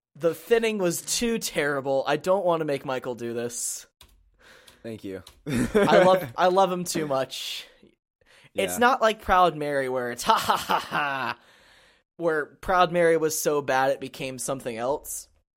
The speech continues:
Speaker 2: Right.
Speaker 1: It's not that level of
Speaker 2: I also feel like part of that is attributed to the people that were in Proud Mary and the fact that The Thinning has Logan Paul in it. <laughs>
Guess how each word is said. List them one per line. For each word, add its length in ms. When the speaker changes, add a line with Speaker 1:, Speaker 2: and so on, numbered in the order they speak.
Speaker 2:
Right. 320
Speaker 1:
It's 200
not 280
that 220
level 480
of 80
Speaker 2:
I 20
also 220
feel 180
like 180
part 240
of 140
that 320
is 160
attributed 560
to 100
the 100
people 400
that 140
were 120
in 140
Proud 280
Mary 320
and 100
the 60
fact 320
that 180
The 80
Thinning 400
has 260
Logan 460
Paul 380
in 120
it. 180
<laughs> 120